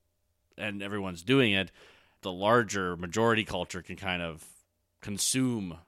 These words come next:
the smaller culture. I, d-,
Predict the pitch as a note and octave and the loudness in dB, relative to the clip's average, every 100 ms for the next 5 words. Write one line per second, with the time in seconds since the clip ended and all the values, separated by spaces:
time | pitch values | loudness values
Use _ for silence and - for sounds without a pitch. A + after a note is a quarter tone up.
0 | _ F2+ - F2+ D#2 B1+ - G1+ - - | _ -14 -10 -8 -10 -10 -14 -16 -16 -20
1 | - _ _ _ _ _ _ _ _ _ | -20 _ _ _ _ _ _ _ _ _
2 | - A2+ | -6 -6